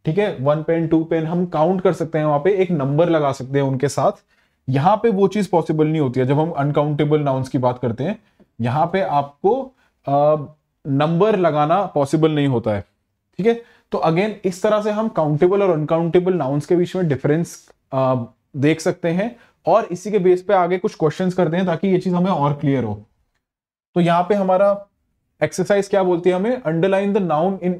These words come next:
each sentence, write a C or a U to show whether a noun is countable or uncountable।"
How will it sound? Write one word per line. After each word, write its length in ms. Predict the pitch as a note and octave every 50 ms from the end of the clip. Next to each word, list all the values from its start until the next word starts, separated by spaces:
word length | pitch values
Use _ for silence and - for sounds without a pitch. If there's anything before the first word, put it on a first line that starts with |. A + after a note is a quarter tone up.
| - -
each 340 | F3 G3 G#3 G#3 - - -
sentence, 400 | D#3 D3+ D3 D3 E3+ G#3 A#3 A#3 - - _ - - C#3+
write 280 | D3 D3+ F#3+ G3 - - - -
a 80 | F#3+ F#3+
C 360 | - - - - F#3 F3+ D#3 A#2+ - - - _ _ _ _ -
or 100 | D#3 D#3+ F3+ G3
a 240 | F3+ D3+ D3 E3 D#3+
U 40 | C#3 A#2+ - - - _ _ _ -
to 80 | G3+ F#3+
show 220 | F#3 - F#3+ G#3+
whether 360 | G3 D#3+ E3 D3+ D3+ F#3+ G#3 A3 -
a 80 | F3+ F3 D#3+
noun 220 | D#3 E3 F3 F#3
is 200 | G#3+ G#3+ - -
countable 540 | C#3+ C#3+ D3+ D3+ C#3+ D#3 E3 E3 G3 A3+ A3+ -
or 120 | F3 F3
uncountable।" 640 | D#3+ D3+ D3+ C3 C#3 C3+ C3 A#2+ B2 A#2 A2+ A2